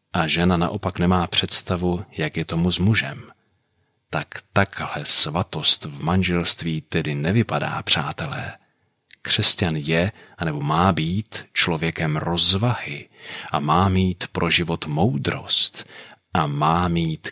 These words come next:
ke všem oblastem života reálný postoj. Tady není možné strčit hlavu do písku, ani pokud jde o mladé lidi, kteří vstupují do manželství,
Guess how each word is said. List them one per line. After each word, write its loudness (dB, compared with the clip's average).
ke 0
všem 0
oblastem 0
života -2
reálný 0
postoj. 0
Tady 2
není 6
možné 2
strčit 2
hlavu 2
do -2
písku, 0
ani 0
pokud -4
jde -2
o -2
mladé 0
lidi, -2
kteří -2
vstupují 0
do 0
manželství, 2